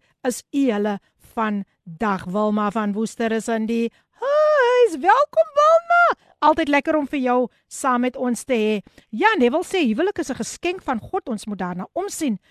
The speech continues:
Mens het dit inge-, ingestel. Mens het dit nie ingestel nie, maar God het dit geskenk. Amen. En dan nog so 'n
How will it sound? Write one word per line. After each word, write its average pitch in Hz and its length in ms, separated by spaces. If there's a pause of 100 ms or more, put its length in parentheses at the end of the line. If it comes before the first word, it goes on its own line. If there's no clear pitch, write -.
(280)
Mens 214 380
het 190 200
dit 220 180 (220)
inge-, 370 300 (240)
ingestel. 269 640 (340)
Mens 285 280
het 381 80
dit 294 100
nie 302 180
ingestel 254 300
nie, 233 100
maar 185 220 (180)
God 262 140 (380)
het 196 220
dit - 260 (100)
geskenk. - 640 (100)
Amen. 320 800 (280)
En 320 100
dan 302 120
nog 262 140
so 320 180
'n 220 260